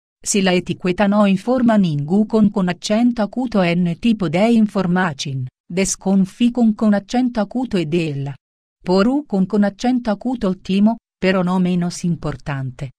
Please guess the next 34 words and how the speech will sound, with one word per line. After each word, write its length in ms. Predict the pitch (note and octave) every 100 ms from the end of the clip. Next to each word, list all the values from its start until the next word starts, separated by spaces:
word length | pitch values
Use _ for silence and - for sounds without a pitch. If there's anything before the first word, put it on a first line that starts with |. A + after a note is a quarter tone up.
| _
una 220 | G3 F#3+ E3
buena 460 | C#3+ F3+ G3 D#3
forma 380 | - G3+ G#3 F3+
de 160 | D#3+ F#3
saber 420 | B3 B3 A#3+ A#3+
si 140 | G#3+
las 300 | F#3 G3+ G#3
gafas 480 | E3 G3 G3 G#3+ G#3+
de 200 | E3+ E3
sol 320 | D3 F#3+ F#3 F#3
son 320 | F#3 E3 D#3
buenas 480 | F3 F#3+ F#3+ F3+ F#3+
es 240 | E3+ -
probarlas. 800 | - F#3 E3+ E3 D#3 B2+ B2 - _ _ _ _ -
Si 160 | - F#3
le 160 | F3
causan 480 | - E3+ D#3 E3 F#3+
mareos, 560 | F3+ E3+ F3+ F#3 - - _ -
incomodidad 800 | G#3+ G#3 G#3 G3+ F#3 G3+ F#3+ G3
en 200 | A3+ A3
sus 420 | - B3+ C#4 -
ojos 460 | F3 D#3 E3+ G3
o 100 | F#3+
si 160 | F3+ F3+
su 160 | - E3
cabeza 460 | E3 D3 G3 G#3
parece 480 | F3+ F3 F3 F#3+ G3
comenzar 580 | G3+ G3 G#3+ A#3+ A3+ G3
a 60 | F3
doler, 460 | D3 C#3 D3 C#3+ - _ -
es 300 | B3 B3 F3+
mejor 420 | F3+ F#3 G3 F3+
dejarlo 500 | E3+ E3+ F#3 F#3+ F#3
ir. 220 | D3+